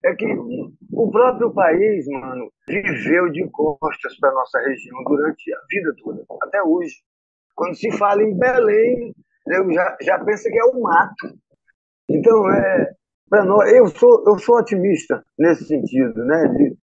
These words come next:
de ver com ótimos olhos, não é com bons olhos, ótimos olhos, ouvidos, todos os meus sentidos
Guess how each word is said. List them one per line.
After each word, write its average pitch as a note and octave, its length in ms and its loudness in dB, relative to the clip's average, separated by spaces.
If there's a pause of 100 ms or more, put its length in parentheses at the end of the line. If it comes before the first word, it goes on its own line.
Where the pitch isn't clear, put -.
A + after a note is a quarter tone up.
(180)
de D#3+ 100 2
ver F3 280 2
com D3+ 440 0
ótimos D3 600 2
olhos, B2 240 4
não D#3 80 2
é E3+ 60 2
com C#3+ 180 0
bons A#2 200 -4
olhos, - 320 -4
ótimos D3+ 580 -2
olhos, C#3+ 340 2
ouvidos, C#3+ 540 0
todos G#4 280 4
os F4 280 -4
meus D#4 260 2
sentidos - 520 0